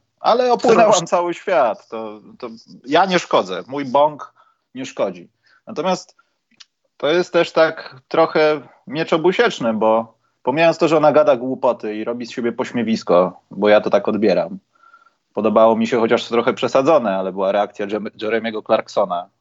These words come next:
Speaker 1: że to jest w ogóle idiotka i tak dalej. No nie powinien tak nazywać dziecka, no mimo wszystko.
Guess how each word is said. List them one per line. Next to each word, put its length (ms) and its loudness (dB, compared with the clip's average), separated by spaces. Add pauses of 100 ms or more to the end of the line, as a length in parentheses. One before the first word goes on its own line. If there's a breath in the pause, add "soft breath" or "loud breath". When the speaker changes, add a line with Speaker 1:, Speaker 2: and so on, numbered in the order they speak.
Speaker 1:
że 100 -14
to 100 -6
jest 120 -6
w 40 -12
ogóle 240 0
idiotka 720 0
i 100 -4
tak 180 0
dalej. 280 2
No 80 0
nie 120 0
powinien 340 4
tak 160 -2
nazywać 380 -4
dziecka, 440 -6 (100)
no 80 -16
mimo 220 -8
wszystko. 460 -2